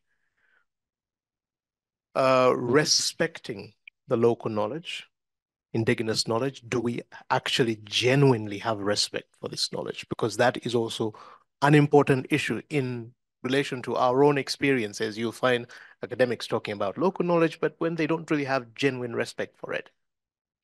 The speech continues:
it's simply a byword or a buzzword that they'll use in these conversations, discussions, but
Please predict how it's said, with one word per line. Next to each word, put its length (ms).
it's 200
simply 600
a 100
byword 680
or 120
a 60
buzzword 560
that 160
they'll 180
use 300
in 140
these 240
conversations, 720
discussions, 560
but 240